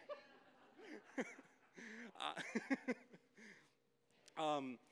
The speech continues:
so I was loving, uh, this time around doing At the Movies for the amount of true stories that we've been, uh, been running through. And, uh, why wouldn't we, right? They're, they're being told for a reason, and it's, it's just so cool to see the experiences that some people have gone,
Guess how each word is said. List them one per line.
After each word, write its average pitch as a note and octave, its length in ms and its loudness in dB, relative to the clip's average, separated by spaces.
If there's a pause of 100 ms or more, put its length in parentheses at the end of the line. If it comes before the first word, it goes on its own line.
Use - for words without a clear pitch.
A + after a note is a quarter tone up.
(200)
so - 120 6
I G#3 60 10
was A3+ 120 4
loving, F#3 400 4
uh, C#3+ 280 4
this D#3 180 4
time F3 200 4
around C#3 440 0
doing C#3 200 -2
At C3+ 140 -4
the C#3 60 -2
Movies C3+ 340 -2
for - 100 -6
the C#3 60 0
amount D#3 180 2
of C3+ 60 -2
true D3 240 0
stories B2 420 -2
that A#2 120 -2
we've A2+ 160 -8
been, A2 240 -6
uh, A2 180 -4 (460)
been B2 120 0
running B2 320 0
through. G#2+ 340 -12
And, A#2+ 260 -6
uh, A2+ 240 -2 (380)
why E3+ 160 10
wouldn't E3 280 6
we, G2+ 80 -6 (100)
right? B2+ 220 -2
They're, A#2+ 240 -2 (200)
they're B2 260 0 (100)
being E3+ 180 2
told D3+ 400 0
for B2+ 140 -2
a A#2 40 -2
reason, A#2+ 440 -2
and G#2 180 -10
it's, - 340 -4 (480)
it's A#2+ 100 -2
just C#3 200 4
so D#3 140 6
cool D3+ 300 2
to C#3 80 0
see C3+ 260 0
the B2 120 -4
experiences B2 800 -4
that A2+ 200 -6
some C#3 180 -2
people C3 260 -4
have G#2 160 -10
gone, C3+ 360 0